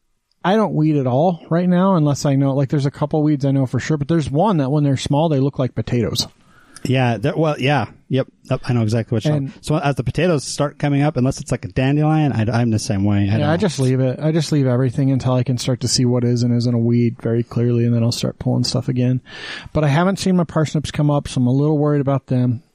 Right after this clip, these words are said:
Speaker 1: I might have put 'em a little too deep, but they'll come up eventually if that's the
Speaker 2: Yeah.
Speaker 1: case. Um, I think I have one of the original carrots coming up,
Speaker 2: <laughs>
Speaker 1: and then I planted a bunch more, so we'll see what happens there. I'm gonna have some bare spots in the garden for sure. It looks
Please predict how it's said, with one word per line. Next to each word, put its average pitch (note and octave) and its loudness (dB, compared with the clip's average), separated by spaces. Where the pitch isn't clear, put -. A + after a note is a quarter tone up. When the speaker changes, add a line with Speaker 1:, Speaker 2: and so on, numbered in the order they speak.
Speaker 1:
I C3+ 2
might C3 2
have C#3 0
put - -2
'em C#3 -2
a B2+ 2
little B2 0
too A#2+ -2
deep, A#2 0
but A#2 -4
they'll A#2+ 0
come B2 0
up A2 -2
eventually G#2+ 0
if G#2 -4
that's G#2 0
the G2 0
Speaker 2:
Yeah. G2 -4
Speaker 1:
case. G#2+ 0
Um, A#2 0
I C#3+ 0
think E3 -2
I F3 2
have D3 0
one D3 2
of D#3 0
the C3+ 2
original C3 0
carrots D#3 -2
coming E3 0
up, D3+ 0
Speaker 2:
<laughs> - -6
Speaker 1:
and - -4
then C#3 0
I C3+ 0
planted D3 0
a C3+ 0
bunch C#3 -2
more, C#3 2
so B2+ -4
we'll B2 -2
see C#3 0
what C3+ 0
happens B2+ 0
there. B2 0
I'm C#3+ 2
gonna E3+ 2
have E3 0
some C#3+ 0
bare C3+ 0
spots B2+ -2
in C3+ 2
the B2+ 0
garden B2+ 0
for - -2
sure. B2 0
It B2 0
looks - -4